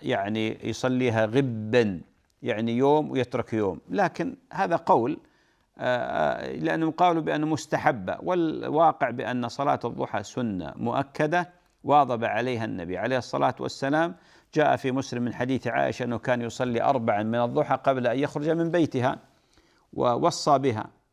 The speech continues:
وصى بها. وبعدين لما وصى بها النبي صلى الله عليه وسلم،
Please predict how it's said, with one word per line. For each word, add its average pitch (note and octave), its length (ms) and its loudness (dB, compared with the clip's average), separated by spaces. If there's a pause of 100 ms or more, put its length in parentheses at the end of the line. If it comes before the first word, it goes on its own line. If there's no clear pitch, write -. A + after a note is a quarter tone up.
(120)
وصى C#3 380 0
بها. G2+ 240 -8 (100)
وبعدين C3 360 0
لما C#3+ 200 4
وصى D#3 400 4
بها C3+ 200 2
النبي A#2+ 240 -2
صلى G2+ 100 -14
الله B2+ 120 -2
عليه A2+ 200 2
وسلم، A#2 160 0